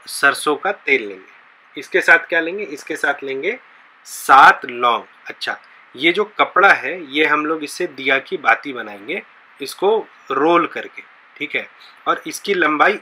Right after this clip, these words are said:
इतनी होनी चाहिए कि सात लौंग एक के पीछे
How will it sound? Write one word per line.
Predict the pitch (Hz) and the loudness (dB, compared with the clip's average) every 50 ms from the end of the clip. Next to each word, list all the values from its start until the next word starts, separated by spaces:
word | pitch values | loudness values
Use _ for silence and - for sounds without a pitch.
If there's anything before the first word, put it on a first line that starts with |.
| - - | -10 -16
इतनी | 147 - - 185 202 220 | -18 -14 -8 -4 -2 -2
होनी | 190 151 147 135 120 117 | -2 -2 -4 -6 -6 -8
चाहिए | - 107 98 101 123 156 202 214 - - - - - _ _ - | -10 -12 -12 -8 -6 -6 -6 -6 -10 -18 -20 -20 -20 _ _ -14
कि | - 180 180 | -12 -10 -10
सात | - - - - 131 127 143 165 170 - 170 | -10 -12 0 4 6 8 8 8 6 4 0
लौंग | 170 165 175 196 214 196 - - 156 | 4 4 4 4 4 0 -4 -4 -4
एक | 165 170 - - - | -4 -4 -4 -8 -10
के | 165 151 | -10 -10
पीछे | - 160 151 135 - 175 170 | -8 -12 -12 -6 -2 -2 -2